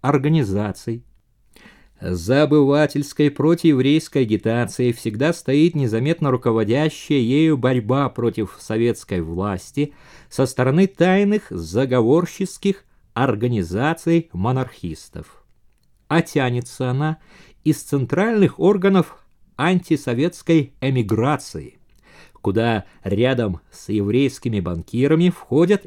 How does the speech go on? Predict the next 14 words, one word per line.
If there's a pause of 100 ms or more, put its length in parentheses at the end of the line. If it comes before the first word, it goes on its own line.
и
царские
генералы (160)
вместе. (640)
И
целая
система
приводных
ремней
ведёт
оттуда
к
нашим
заводам,